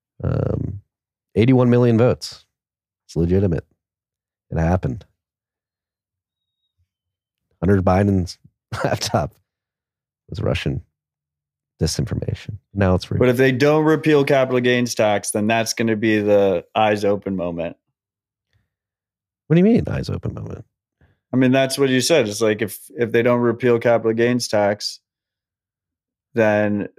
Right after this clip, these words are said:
Speaker 1: people are gonna realize that they're
Speaker 2: That's a
Speaker 1: larps
Speaker 2: good
Speaker 1: and not
Speaker 2: point.
Speaker 1: legitimate. But, like, all that other stuff, that didn't do it. But it's gonna be capital gains tax on Bitcoin.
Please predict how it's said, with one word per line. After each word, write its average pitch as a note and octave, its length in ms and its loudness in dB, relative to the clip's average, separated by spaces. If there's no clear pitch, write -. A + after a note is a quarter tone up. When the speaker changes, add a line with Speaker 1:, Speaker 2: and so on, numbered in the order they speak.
Speaker 1:
people A2+ 260 0
are A2 60 2
gonna A2 160 0
realize G#2+ 440 2
that G2+ 140 0
they're G#2 180 2
Speaker 2:
That's G#2 80 0
a - 20 0
Speaker 1:
larps G#2+ 320 2
Speaker 2:
good F#2 80 0
Speaker 1:
and F2+ 80 2
not G#2 80 0
Speaker 2:
point. D#2+ 120 2
Speaker 1:
legitimate. G2+ 540 -4
But, A2 60 2
like, A2 140 4
all A#2+ 140 4
that B2 140 4
other B2 220 2
stuff, G#2+ 400 0
that A2+ 260 0
didn't G2+ 160 -4
do G2 220 0
it. E2+ 60 -6
But F#2+ 300 -6
it's - 140 -4
gonna B2+ 220 0
be A2 240 0
capital A2 340 0
gains G#2+ 260 -2
tax G2+ 260 -2
on F2+ 120 -10
Bitcoin. F2+ 520 -6